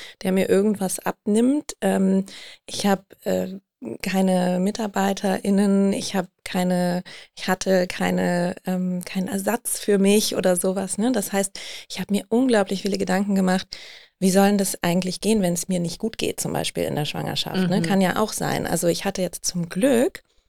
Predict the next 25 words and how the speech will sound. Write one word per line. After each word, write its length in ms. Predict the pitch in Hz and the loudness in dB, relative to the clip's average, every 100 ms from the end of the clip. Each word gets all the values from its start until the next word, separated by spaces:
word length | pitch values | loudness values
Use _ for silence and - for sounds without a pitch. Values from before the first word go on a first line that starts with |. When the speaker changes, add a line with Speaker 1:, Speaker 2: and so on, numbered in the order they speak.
| _ | _
Speaker 1:
eine 380 | - 180 180 - - | -2 0 0 -2 -4
wundervolle 640 | 190 233 220 180 165 156 | 0 2 2 0 -2 -2
Schwangerschaft. 720 | 151 160 160 170 - 196 233 - | -4 -4 -4 -6 -6 -6 -6 -8
Mir 80 | 190 | -4
ging's 280 | 185 185 | -4 -4
die 120 | - 175 | -6 -4
ganze 340 | 175 226 240 | -2 -2 -4
Zeit 300 | - 202 196 | -4 -4 -4
über 280 | 196 190 190 | -4 -6 -6
echt 220 | 180 - | -10 -6
richtig 300 | 208 190 - | -6 -6 -6
gut, 200 | 220 - | -4 2
außer 240 | 170 165 | 2 2
dass 160 | 175 170 | -2 -4
ich 160 | 185 - | -6 -10
ab 80 | - | -6
und 120 | 165 | -8
zu 100 | - | -6
mal 120 | 175 | -6
am 100 | 170 | -4
Anfang 340 | - - 170 160 | -4 -4 -6 -6
wirklich 300 | 165 165 - | -8 -10 -8
sehr 140 | 147 | -4
müde 420 | 156 165 202 240 | -2 0 0 0
war. 220 | 233 240 | 0 0